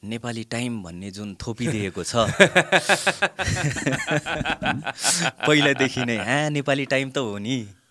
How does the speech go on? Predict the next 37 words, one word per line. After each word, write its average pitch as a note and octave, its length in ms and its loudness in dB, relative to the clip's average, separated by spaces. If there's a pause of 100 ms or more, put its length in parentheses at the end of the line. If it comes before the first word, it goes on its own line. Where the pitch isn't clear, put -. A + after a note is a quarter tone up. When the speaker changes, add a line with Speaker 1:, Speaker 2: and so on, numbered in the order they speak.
(480)
Speaker 1:
हामीले F#2+ 460 -4
हाम्रो F#2+ 320 -6
फ्यामिलीमा A2 460 -6
पनि G#2+ 160 -6
सुन्दै G#2 320 -4
आएको, F#2 340 -2
हामीले F2 260 -4
हाम्रो F2+ 240 -8
वर्क G2 220 -4
सर्कलमा F#2+ 420 -4
पनि F#2+ 160 -6
सुन्दै F#2+ 320 -6
आएको, E2+ 280 -6
हामीले, F2 260 -10
हामीले, F2 260 -10 (840)
अ, - 60 -16
आफूभन्दा E2+ 680 -10
ठुला A2+ 260 -6
बडाले G2+ 320 -4
पनि G#2 200 -10
भन्दै A#2 380 -4
आएको G2+ 280 -4
चिजलाई F#2 420 -8
नै G#2 120 -10
Speaker 2:
Hmm। - 360 -20
Speaker 1:
नर्मल A#2+ 460 -2
बनाइदियौँ F#2 520 -4
नि, F#2+ 260 -8 (460)
Speaker 2:
No। E2 140 -6 (340)
Speaker 1:
त्यसलाई F2+ 180 -8
चाहिँ E2+ 120 -10
चेन्ज C#2+ 240 -14
गर्नु A#1+ 180 -18
पऱ्यो। - 340 -20 (120)
We F2+ 40 -14
need F#2 180 -10
to - 160 -14